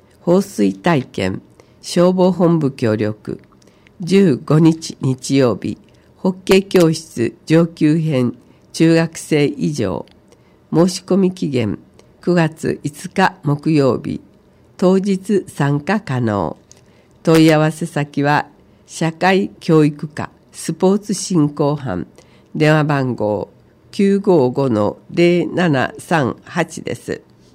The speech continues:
九月十日火曜日から十三日金曜日まで、市内の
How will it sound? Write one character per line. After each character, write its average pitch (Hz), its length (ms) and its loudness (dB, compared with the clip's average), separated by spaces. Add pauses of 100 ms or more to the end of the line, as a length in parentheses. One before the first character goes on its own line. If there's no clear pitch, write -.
(1300)
九 254 100 2
月 190 560 2
十 151 220 2
日 151 400 -6
火 160 160 -2
曜 147 220 2
日 120 120 -4
か 120 160 -4
ら 120 180 0
十 165 240 4
三 127 300 0
日 117 260 -2
金 131 300 0
曜 113 160 2
日 101 140 0
ま 107 160 -2
で、 92 220 -2 (400)
市 - 200 0
内 143 260 4
の 139 300 2